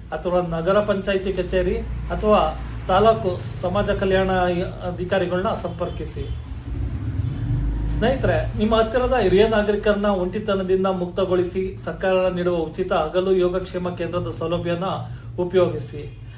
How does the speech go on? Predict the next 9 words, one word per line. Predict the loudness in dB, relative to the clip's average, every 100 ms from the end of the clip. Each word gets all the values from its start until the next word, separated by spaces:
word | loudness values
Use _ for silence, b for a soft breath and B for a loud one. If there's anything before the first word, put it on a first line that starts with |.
| B
ಆದ್ರೆ | 2 4 4 2
ದುಃಖದ | 2 -2 -2
ಸಂಗತಿ | -2 -2 -2 0
ಏನಂದ್ರೆ, | 2 4 2 0 0 0 -4 -6
ಈ |
ಸೌಲಭ್ಯಗಳು | 0 2 2 2 2 2 0
ಬಹಳಷ್ಟು | 0 0 2 0 -2
ಜನರಿಗೆ | -4 0 0 0 -2 -6 -6
ಗೊತ್ತಿಲ್ಲದೆ | -6 -6 -2 0 2 2 -2 -4